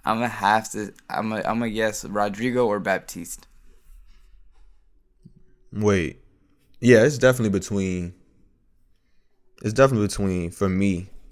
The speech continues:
Speaker 2: her, Donda, and, uh, Doja shit. Um, who I, who I would, I think that the Her was fire, so I wouldn't be surprised if she won it.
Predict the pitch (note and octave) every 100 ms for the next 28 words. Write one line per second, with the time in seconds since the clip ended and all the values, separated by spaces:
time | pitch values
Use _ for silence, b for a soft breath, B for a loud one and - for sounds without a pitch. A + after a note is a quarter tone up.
0 | - G2+ G2 E2+ F2 F2+ F2 E2+ E2 -
1 | _ _ - E2+ E2 D2+ C#2+ A1+ A1+ -
2 | - _ _ - E2 F2+ E2+ E2 - -
3 | D2+ G1+ _ _ _ _ _ _ _ _
4 | _ _ - F2 E2+ E2+ E2+ C#2+ A#1 G#1+
5 | - _ _ _ _ _ A2 G2+ F#2+ B2+
6 | A#2 G#2+ F2+ - - _ G#2+ - C3+ E2+
7 | - _ _ _ _ _ _ - G2 G2
8 | F2 G2+ A#2+ F#2+ - G2+ F2 C2+ - E2+
9 | D#2+ G2 - _ F2 C3 G2+ G2 E2+ G2
10 | F#2 E2 D#2+ - F2+ D#2+ D2